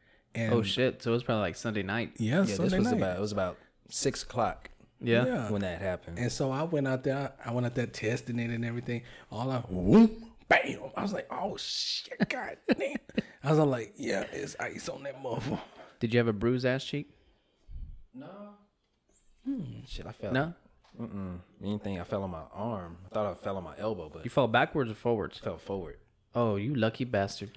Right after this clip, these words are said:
Speaker 1: No, I fell backwards.
Speaker 3: 'Cause I did one of those. It's like I caught myself.
Speaker 2: And still
Speaker 3: then
Speaker 2: fell
Speaker 3: and
Speaker 2: after
Speaker 3: still
Speaker 2: that?
Speaker 3: fell. Feet came up.
Speaker 2: <laughs>
Speaker 3: and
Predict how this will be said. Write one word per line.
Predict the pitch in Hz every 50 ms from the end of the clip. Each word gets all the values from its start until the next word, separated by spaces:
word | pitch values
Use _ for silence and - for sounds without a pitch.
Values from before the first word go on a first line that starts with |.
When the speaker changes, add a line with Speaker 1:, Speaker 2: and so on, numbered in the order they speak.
| - -
Speaker 1:
No, | 104
I | 95 110
fell | - - 101 90 90
backwards. | 107 - 92 90 90 - - - - - - -
Speaker 3:
'Cause | - 98
I | 85 -
did | 101 104 104
one | 107 107 104
of | 104 104 104 101
those. | 101 98 95 98 95 95 95 - - - - -
It's | 92 90
like | 87 87 87 85 - _ _ _
I | - 78 80 - - - - _ _ _
caught | - - 135 - -
myself. | 135 127 - - 139 135 131 143 143 - - - _ _ _ _ _ _ _ _ _ _ _ _ _ _ _ _ _ _ _ _ _ _ _ -
Speaker 2:
And | - 95 92
still | 98 110 123 117
Speaker 3:
then | 104 95
Speaker 2:
fell | 131 127 127 131 139 -
Speaker 3:
and | 151 -
Speaker 2:
after | 135 - - 120
Speaker 3:
still | 131 135
Speaker 2:
that? | - -
Speaker 3:
fell. | 110 98 92 87 87 85 85 -
Feet | - - 117 117 113 110 -
came | - 120 110 107
up. | 104 98 - - - - - - -
Speaker 2:
<laughs> | _ _ _ _ _ - -
Speaker 3:
and | - 87